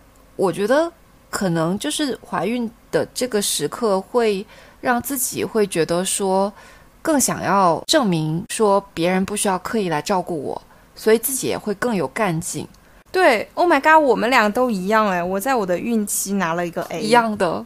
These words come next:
Speaker 2: 但是我，我想问你一个问题，就是你，你现在事后回想，你会觉得说我们这样小心翼翼的去做这件事情，或者说拖延让上级或者是同事知道你怀孕这件事情是必要的吗？你现在回想。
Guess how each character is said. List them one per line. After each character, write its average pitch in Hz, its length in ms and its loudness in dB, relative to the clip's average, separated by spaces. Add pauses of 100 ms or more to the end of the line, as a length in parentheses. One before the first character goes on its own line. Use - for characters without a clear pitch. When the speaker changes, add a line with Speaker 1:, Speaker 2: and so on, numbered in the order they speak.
(120)
Speaker 2:
但 403 120 2
是 403 100 0 (500)
我， 220 160 -6
我 254 120 0
想 220 180 -2
问 254 140 2
你 190 80 -2
一 - 20 -6
个 196 100 -4
问 220 220 0
题， 214 120 -4
就 202 140 -6
是 269 140 -4
你， 226 240 -2
你 202 140 -4
现 285 160 -2
在 262 140 2
事 262 240 -4
后 247 180 0
回 180 200 -2
想， 180 260 -4 (280)
你 226 120 0
会 294 200 0
觉 208 180 -2
得 208 160 -2
说 214 420 -2 (260)
我 196 120 -2
们 185 220 -2
这 247 80 -2
样 233 160 2
小 - 180 -6
心 202 220 -4
翼 202 240 -2
翼 190 40 -4
的 180 200 -2
去 185 460 -6
做 196 220 -4
这 190 60 -10
件 180 300 -8
事 180 200 -8
情， - 320 -8
或 208 140 -4
者 185 180 -6
说 185 320 -2 (180)
拖 294 140 6
延 196 280 0
让 220 280 2 (120)
上 247 340 2
级 170 260 -4
或 202 200 -4
者 180 80 -2
是 185 120 -6
同 180 280 -6
事 196 180 -8
知 202 140 -12
道 196 160 0
你 175 100 -6
怀 156 160 -8
孕 175 160 -4
这 180 100 -6
件 180 160 -2
事 185 200 -6
情 175 240 -8
是 170 320 -4 (100)
必 180 160 -6
要 156 220 -2
的 - 160 -12
吗？ - 200 -12 (440)
你 185 120 -2
现 190 160 -2
在 180 120 2
回 - 160 -8
想。 - 180 -12